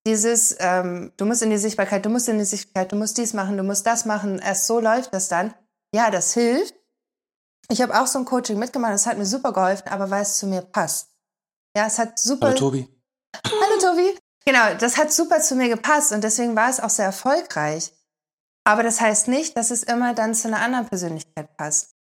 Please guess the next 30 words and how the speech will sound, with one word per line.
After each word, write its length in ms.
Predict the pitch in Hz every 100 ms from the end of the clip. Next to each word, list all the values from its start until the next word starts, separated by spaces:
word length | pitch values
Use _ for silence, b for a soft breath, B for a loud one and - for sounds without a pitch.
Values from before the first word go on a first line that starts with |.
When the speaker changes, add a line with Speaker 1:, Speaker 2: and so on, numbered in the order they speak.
| _ _ _
Speaker 1:
Das 220 | 233 254
wollten 260 | 254 262 262
wir 220 | 233 240
auch 60 | 277
so 160 | -
ein 100 | 226
bisschen 720 | 220 247 - 269 240 240 233 -
heraushebeln 1400 | 226 226 220 233 247 - 214 214 196 180 180 165 156 156 -
und 320 | 202 202 202 _ _ _ _ -
verbessern. 680 | 220 214 208 - 160 156
Wir 120 | 185
wollen 220 | 214 226 220
sagen, 520 | 214 226 226 220 214 214
wir 80 |
möchten 320 | 208 226 220 226
uns 300 | 214 - -
wirklich 480 | 196 269 285 269 -
ganz 220 | 262 269
individuell 920 | 262 240 220 220 208 175 190 190 185 _
deinen 340 | - 214 254 269
Fall 280 | - 202 190
angucken, 640 | 196 277 - 302 262 262
ganz 220 | 233 226 240
individuell 640 | 240 214 208 196 190 185
deinen 220 | 180 175
Charakter 500 | - 180 285 311 262
angucken, 540 | 254 240 - 254 233 214
ganz 220 | 220 233
individuell 540 | 226 208 202 190 170 175
schauen, 420 | - 226 226